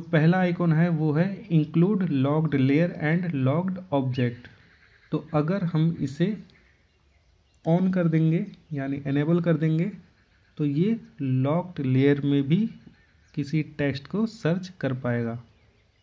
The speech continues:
लेकिन इसके नीचे आप ध्यान से देखेंगे तो finds only दिखाई देगा। Find only इसलिए क्योंकि अगर लेयर lock है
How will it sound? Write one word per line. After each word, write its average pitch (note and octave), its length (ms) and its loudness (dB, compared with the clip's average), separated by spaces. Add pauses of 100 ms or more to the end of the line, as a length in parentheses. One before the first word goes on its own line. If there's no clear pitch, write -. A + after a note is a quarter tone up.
(200)
लेकिन D#3 260 -2 (100)
इसके E3 300 0
नीचे D#3+ 340 2
आप D#3+ 140 0 (120)
ध्यान C3+ 320 -2
से D#3 140 -4
देखेंगे D3 420 -4
तो F#3+ 140 -6 (160)
finds E3 480 0 (100)
only C#3 360 0
दिखाई B2+ 280 -2
देगा। C3+ 300 -2 (180)
Find F#3 320 0
only F3 360 0
इसलिए F3 320 0
क्योंकि F#3 400 -2 (680)
अगर D#3+ 300 -2
लेयर D#3 500 2
lock C#3+ 320 0
है F#3 180 -2